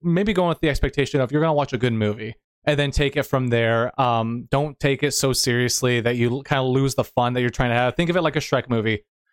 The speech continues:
You're going there for a good time, a couple of laughs, and you'll probably get a lot of enjoyment out of it with your family.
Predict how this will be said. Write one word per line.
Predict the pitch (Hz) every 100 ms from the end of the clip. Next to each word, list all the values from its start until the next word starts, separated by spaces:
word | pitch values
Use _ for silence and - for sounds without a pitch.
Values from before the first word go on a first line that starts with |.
| -
You're | 151
going | 170
there | 175
for | 165 160
a |
good | 143 143
time, | 135 135
a | 131
couple | 135 - 127
of | 117
laughs, | 120 120 117 -
and | 131 120 120
you'll | 120
probably | 143 131
get | 123
a | 120
lot | 120
of |
enjoyment | 120 113 120 117
out | 113 117
of | 120
it | 127
with | 135 -
your | 117
family. | 127 117 117 117